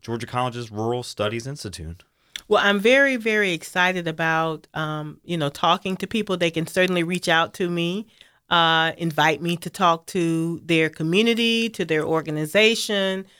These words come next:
Speaker 2: If they're interested in the kind of, of leadership development or training or community development and training that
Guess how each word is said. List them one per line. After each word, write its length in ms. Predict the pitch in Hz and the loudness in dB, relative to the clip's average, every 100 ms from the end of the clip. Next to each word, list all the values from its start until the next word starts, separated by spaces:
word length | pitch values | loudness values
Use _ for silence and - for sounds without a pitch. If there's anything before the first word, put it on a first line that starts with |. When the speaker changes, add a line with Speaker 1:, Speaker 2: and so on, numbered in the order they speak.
| _ | _
Speaker 2:
If 160 | 165 160 | -6 2
they're 160 | 170 165 | 2 2
interested 600 | 185 185 202 - 190 170 | 0 -2 -4 0 2 2
in 120 | 165 | 0
the 80 | 165 | 0
kind 360 | 196 175 170 | 2 2 2
of, 240 | 165 160 151 _ | 2 2 -4 _
of 140 | 151 151 | -6 0
leadership 520 | 175 180 175 208 156 | 2 2 0 0 -2
development 540 | 170 165 170 165 165 | 0 2 2 0 -2
or 60 | 160 | -2
training 500 | 151 180 175 170 165 | 0 0 2 2 0
or 80 | 151 | -2
community 400 | 156 160 170 160 | 0 0 0 0
development 460 | 160 160 143 151 | 0 2 2 -2
and 120 | 151 147 | -4 -2
training 400 | 165 156 151 151 | 0 0 0 0
that 360 | 147 147 - | -2 -2 -6